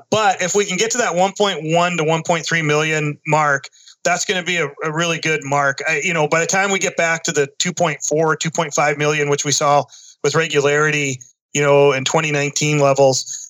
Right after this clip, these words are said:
um, that's still years away, you know, two, three years away. However, the good news is, is we don't need to get to those levels to return to profitability. You know, if we can get to the one seven, one eight,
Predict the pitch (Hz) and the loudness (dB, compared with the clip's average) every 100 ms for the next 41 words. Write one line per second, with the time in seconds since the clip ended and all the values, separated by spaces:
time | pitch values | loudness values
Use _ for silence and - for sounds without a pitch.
0 | - 143 139 139 170 175 - 190 185 165 | -2 0 0 0 -2 -2 0 0 0 0
1 | 170 175 151 151 160 170 156 156 156 156 | 0 2 2 2 0 -4 -6 -4 0 2
2 | 160 156 170 156 165 160 160 151 143 147 | 0 0 -2 -2 -2 0 0 2 2 2
3 | 165 156 - - - 175 185 185 180 160 | 0 -6 -12 -12 0 2 4 2 0 -2
4 | 226 254 226 214 170 175 175 165 151 185 | 0 0 2 0 0 -2 -2 -2 -2 0
5 | 208 175 190 208 170 135 196 208 175 175 | 0 0 -2 -2 -4 -2 -2 -2 0 0
6 | 151 156 151 151 147 147 143 156 151 139 | 0 0 0 2 0 0 0 0 0 0
7 | 143 139 143 131 139 139 135 113 107 - | 0 0 -2 -2 2 4 4 0 -8 -12
8 | - - - 151 147 175 190 175 175 165 | -12 -10 -4 0 2 0 0 0 -2 0
9 | 160 143 160 160 - 165 160 160 147 151 | 2 2 2 0 0 0 0 0 0 0
10 | 151 143 156 175 - | 0 -2 -2 -4 -6